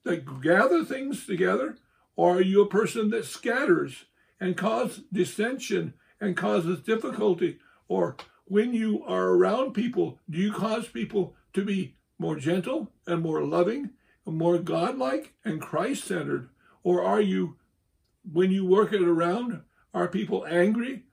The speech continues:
Are they upset? Are they selfish and self-centered? You see, the Spirit of God, when he comes, he makes a man, a woman submissive to the will of God, to do God's will,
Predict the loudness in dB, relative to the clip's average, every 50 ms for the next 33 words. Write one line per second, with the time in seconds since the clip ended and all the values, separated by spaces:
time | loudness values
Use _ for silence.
0 | _ _ _ 0 0 2 2 2 2 0 0 -2 -4 -4 -2 -2 -2 -4 -8 -12
1 | _ _ _ -20 -20 -20 _ _ _ _ -2 0 2 4 4 2 2 0 -2 _
2 | _ _ _ -18 -2 0 2 2 2 2 0 -2 -4 -4 -6 -6 -10 -10 -8 -8
3 | -6 -6 -4 -4 -2 -4 -4 -4 -2 -2 0 0 0 -2 -4 -8 -16 _ _ _
4 | _ _ _ _ -2 0 0 0 0 -2 0 2 2 0 0 -2 -6 -6 -4 -2
5 | -2 -2 -4 -4 -4 -2 0 0 0 0 0 0 0 2 0 0 0 -2 -4 -2
6 | -2 -2 -2 -4 -6 -10 _ _ _ _ -4 -2 0 0 2 2 2 2 2 0
7 | -4 -10 -14 -8 -4 -2 -2 0 0 0 0 2 2 2 0 0 -2 -4 -4 -4
8 | -2 -2 0 0 2 0 0 -2 -6 -12 -16 _ _ _ _ _ _ _ _ _
9 | _ _ _ _ _ _ _ _ _ _ _ _ -20 -6 -2 0 0 2 4 2
10 | 2 0 -2 -6 -8 -8 -10 -8 -6 -6 -4 -2 0 0 2 4 6 4 4 4
11 | 2 -2 -2 -2 -4 -4 -4 -4 -4 -6 -6 -8 -10 -14 _ _ _ _ _ -2
12 | -2 -2 0 0 -2 -4 -4 -2 -2 0 0 0 0 -2 -4 -4 -2 -2 -2 0
13 | -2 -4 -6 -10